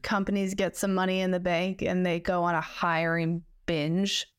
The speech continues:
Please don't overhire. Just don't overhire. Just wait, right? Like, let's just see what we need.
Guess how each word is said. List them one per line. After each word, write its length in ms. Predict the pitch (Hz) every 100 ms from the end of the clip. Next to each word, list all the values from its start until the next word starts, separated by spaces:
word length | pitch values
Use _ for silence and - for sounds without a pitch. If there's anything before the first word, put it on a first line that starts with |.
| _ _ _
Please 220 | - 277
don't 160 | 233 196
overhire. 840 | 185 190 190 190 196 202 208 208 -
Just 280 | 269 -
don't 280 | - 277 277
overhire. 840 | 226 220 - 214 220 220 220 220 214 - - - - - - -
Just 240 | - 285
wait, 460 | 226 233 240 247 - - -
right? 360 | 226 233 254
Like, 480 | 226 220 214 - - - 226
let's 360 | 226 254 -
just 440 | - 330 302 - -
see 280 | 254 262 277
what 220 | 277 240
we 120 | 254
need. 420 | 240 233 233 226